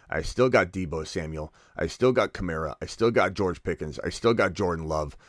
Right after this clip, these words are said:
And, and that Scott Fish Bowl team, which I actually have right here, is actually a, a really, really, really awesome team, if you ask me, in this format. Uh, to walk away with Fields, Barkley, Gibbs, Walker, and a running back heavy. You could start six running backs if you want. You only have to start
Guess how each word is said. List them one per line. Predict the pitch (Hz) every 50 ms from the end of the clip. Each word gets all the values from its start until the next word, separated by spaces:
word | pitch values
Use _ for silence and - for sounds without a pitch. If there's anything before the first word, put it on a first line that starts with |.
| - - - _ _ _ _ -
And, | 92 92 87 82 80 78 -
and | - 90 82 80 82
that | 92 95 -
Scott | - - - 101 90 - -
Fish | 98 90 - -
Bowl | - 85 80
team, | - - 85 82
which | 80 76 -
I | - 76
actually | 87 87 - 82 76
have | - 87 82 78 73
right | 80 78 78
here, | - 92 82 80 78 _ _ _ _ _ _ _ _
is | - 101 98 90 85 - -
actually | - 120 135 - - - 117 107 95
a, | 87 82 82 -
a | - 90 85
really, | 78 80 90 113 120 113 107 92
really, | 85 85 85 101 107 104 95 90 80
really | 78 76 80 92 101 104 98 87 80 78 76 69 - _ _ _ _ -
awesome | - 85 90 87 - - 85 78
team, | 71 - 95 85 82 76 71 - _ _
if | - 80 80
you | 78 78 78
ask | 76 76 - - -
me, | 82 78 73
in | 71 76
this | 78 78 -
format. | - - 82 82 85 80 73 69 67 - _ _ _ _ _ _ _ _ -
Uh, | - 76 76
to | - - 92
walk | 82 85 90 90 87 -
away | 92 87 90 87
with | 82 82 78 -
Fields, | - - 117 117 110 110 110 110 95 85
Barkley, | - - 95 98 92 95 - - 98 92 87 90 85
Gibbs, | 80 82 90 98 95 95 90 - -
Walker, | 87 82 87 90 85 82 - - 87 82 82 -
and | - 80 78
a | 73
running | 69 73 87 92 101 101 95
back | 98 98 95 -
heavy. | - 98 90 80 71 85 80 78 - -
You | 87
could | - 82 73
start | - - 85 76 - -
six | - - 104 - - -
running | 98 92 90 85
backs | 73 76 73 - -
if | - - -
you | 80
want. | 71 69 73 73 71 -
You | 101 117
only | 143 160
have | 143 131 -
to | -
start | - - - 104 92 85 82